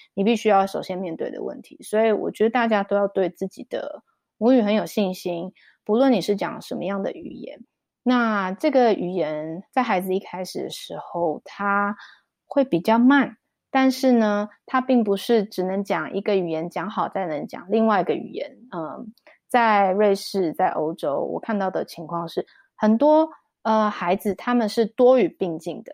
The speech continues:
那所以我们只要掌握一个原则，就是每一个人他讲一个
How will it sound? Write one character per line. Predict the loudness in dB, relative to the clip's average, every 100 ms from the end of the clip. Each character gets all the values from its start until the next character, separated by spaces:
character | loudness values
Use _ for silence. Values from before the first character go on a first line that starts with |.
| -20 -8
那 | -8 -8
所 | 0 2
以 |
我 | 2
们 | 0 -2
只 |
要 | 0 0
掌 | -4 -8 -2
握 | 0 0
一 | -2
个 | -8
原 | -8 -10 -10
则， | -10 -10
就 | -10
是 | -10 -10 -12 _ _ 0
每 | 2 2
一 | -2 -4 -2
个 | 0 0
人 | 2 0 -2 -8
他 | -8 -6 -6 -6 -8
讲 | -10 -12 -8
一 | -8
个 | -2